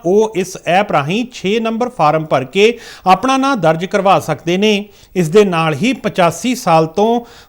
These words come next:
ਵੱਧ ਉਮਰ ਦੇ ਬਜ਼ੁਰਗ ਵੋਟਰਾਂ ਅਤੇ ਚਾਲੀ ਫੀਸਦ ਤੋਂ ਵੱਧ ਦਿਵਿਆਂਗਤਾ ਵਾਲੇ ਵੋਟਰਾਂ ਲਈ ਚੋਣ ਕਮਿਸ਼ਨ ਵੱਲੋਂ ਨਵੀਂ ਪਹਿਲ ਕਦਮੀ ਕਰਦਿਆਂ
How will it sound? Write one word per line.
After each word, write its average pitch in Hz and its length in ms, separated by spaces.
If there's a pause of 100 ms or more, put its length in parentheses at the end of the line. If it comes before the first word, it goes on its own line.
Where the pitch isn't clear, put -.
ਵੱਧ 226 260
ਉਮਰ 202 460
ਦੇ 233 160
ਬਜ਼ੁਰਗ 185 400
ਵੋਟਰਾਂ 175 520
ਅਤੇ 247 180
ਚਾਲੀ 180 380
ਫੀਸਦ 220 300
ਤੋਂ 233 200
ਵੱਧ 180 260
ਦਿਵਿਆਂਗਤਾ 160 680
ਵਾਲੇ 180 280
ਵੋਟਰਾਂ 160 420
ਲਈ 196 140
ਚੋਣ 185 300
ਕਮਿਸ਼ਨ 165 380
ਵੱਲੋਂ 170 280
ਨਵੀਂ 190 300
ਪਹਿਲ 160 280
ਕਦਮੀ 156 340
ਕਰਦਿਆਂ 151 480